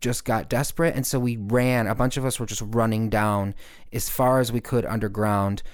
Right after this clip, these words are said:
trying to get to the lowest level of this parking structure. And it was just complete chaos and panic, and people were screaming. But I have this thing in dreams, and this is the first time it, on this record that it comes up.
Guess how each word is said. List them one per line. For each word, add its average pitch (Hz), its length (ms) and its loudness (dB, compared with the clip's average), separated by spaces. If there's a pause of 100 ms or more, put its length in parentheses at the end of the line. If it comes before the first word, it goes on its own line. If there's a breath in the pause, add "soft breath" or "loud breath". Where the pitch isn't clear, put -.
(220 loud breath)
trying 117 340 2
to - 140 -8
get 113 500 -2
to - 140 -6
the 110 80 -2
lowest 113 400 2
level 110 260 2
of 101 80 -4
this 98 140 -4
parking 110 360 -2
structure. - 460 -4
And 95 80 -2
it 87 80 -6
was 107 100 -6
just - 160 -6
complete - 540 -4 (140)
chaos 101 720 0 (280 loud breath)
and 104 220 -2
panic, 110 640 0 (200 loud breath)
and 101 140 -4
people 110 240 0
were 98 120 -2
screaming. 113 720 0 (240 loud breath)
But 123 80 4
I 131 80 4
have 151 140 0
this 143 140 -4
thing 147 200 2
in 185 100 4
dreams, 131 460 2
and 123 80 0
this 123 120 -2
is 120 120 -6
the 120 80 -4
first 143 260 -2
time 127 260 0
it, - 140 -4
on 120 160 -2
this 117 160 -2
record 123 240 -4
that 113 80 -4
it - 80 -6
comes 110 320 -2
up. 123 300 0